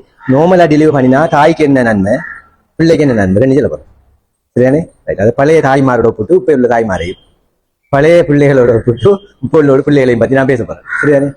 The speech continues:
ரைட். இப்ப தாய்க்கு என்ன நன்மைன்னு பார்ப்போம். இப்ப நார்மல் டெலிவரிங்கிறது சரியான வலி என்ன?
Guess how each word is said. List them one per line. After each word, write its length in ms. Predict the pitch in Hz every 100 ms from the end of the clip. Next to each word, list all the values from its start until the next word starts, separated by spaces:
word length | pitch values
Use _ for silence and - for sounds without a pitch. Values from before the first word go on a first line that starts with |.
| _
ரைட். 160 | - -
இப்ப 100 | -
தாய்க்கு 320 | 151 196 180
என்ன 100 | 175
நன்மைன்னு 300 | 160 147 135
பார்ப்போம். 240 | 104 - - _ - -
இப்ப 180 | - 117
நார்மல் 340 | 151 196 190
டெலிவரிங்கிறது 540 | 175 180 170 156 143 185
சரியான 280 | 190 170
வலி 220 | 170 160 127
என்ன? 160 | 143